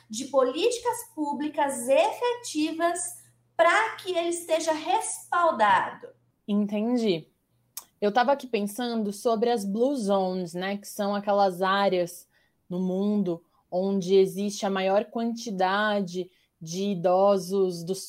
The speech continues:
Speaker 2: su-, chamados super idosos, né? É, e uma alta expectativa de vida, uma qualidade de vida muito boa também pra esses idosos.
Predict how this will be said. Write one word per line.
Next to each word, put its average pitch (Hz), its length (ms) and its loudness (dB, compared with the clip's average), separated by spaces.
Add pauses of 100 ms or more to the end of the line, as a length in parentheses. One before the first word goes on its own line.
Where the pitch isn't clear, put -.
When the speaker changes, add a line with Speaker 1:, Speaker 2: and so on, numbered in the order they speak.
Speaker 2:
su-, 240 200 0
chamados 214 500 -2
super 262 300 2
idosos, 180 640 4
né? 190 260 -4 (560)
É, 180 800 8
e 208 140 0
uma 214 260 4
alta 202 800 4 (440)
expectativa 196 680 -2
de 170 160 -6
vida, 185 840 -2
uma 170 160 -2
qualidade 190 800 0
de 175 80 -8
vida 185 340 -2
muito 180 280 -8
boa 175 340 0
também 170 400 -4
pra 180 160 2
esses 170 340 -2
idosos. 180 600 2